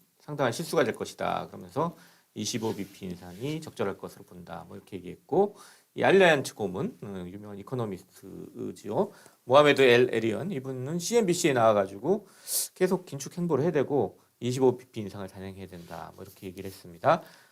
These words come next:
또 신채권왕이라고 불리는 이제 제프리 건들락 더블라인 캐피탈 최고 경영자도 이제 씨엔비씨 인터뷰에서 연준이 이제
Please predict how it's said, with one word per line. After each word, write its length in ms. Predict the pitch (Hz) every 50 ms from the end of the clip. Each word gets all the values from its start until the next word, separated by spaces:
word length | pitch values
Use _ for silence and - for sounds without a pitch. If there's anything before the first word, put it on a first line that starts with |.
| _ _ -
또 140 | - 135 131
신채권왕이라고 1200 | 123 - - 214 214 202 - 214 202 - - 180 170 160 147 139 139 131 131 123 120 117 110 107
불리는 340 | 107 110 110 113 113 104 98
이제 120 | 95 90
제프리 280 | - - 143 139 - 160
건들락 580 | 123 113 107 92 92 90 87 85 117 170 226 - - - - _ _
더블라인 400 | - 120 123 135 135 131 131 127
캐피탈 380 | 127 147 135 - - - 123 113
최고 240 | - 156 143 135 120
경영자도 500 | 123 117 113 110 107 104 101 98 - 170
이제 160 | 139 123 120
씨엔비씨 560 | 120 - 175 170 156 147 131 123 127 - 127
인터뷰에서 680 | 117 113 - 147 123 131 113 98 123 160 151 113 - - - - - - - - - - - - - _ _ _ -
연준이 540 | - 139 175 208 220 190 220 226 220 220 202
이제 600 | 170 165 - 160 175 175 165 156 143 135 -